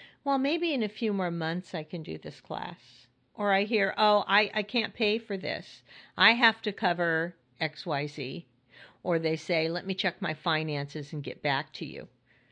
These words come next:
Now, my class is not fifty K, I promise you. <laughs> But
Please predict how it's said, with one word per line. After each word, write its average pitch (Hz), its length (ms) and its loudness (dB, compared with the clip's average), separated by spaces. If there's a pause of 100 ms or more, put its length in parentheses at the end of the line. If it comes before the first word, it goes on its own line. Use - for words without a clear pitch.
(220)
Now, 170 100 -2
my 139 120 -8
class - 400 4
is 156 100 -6
not 165 240 -4
fifty - 320 -6
K, 92 400 -2 (100)
I 147 120 -6
promise 143 520 -4
you. - 160 -10 (400)
<laughs> - 600 2
But 175 440 4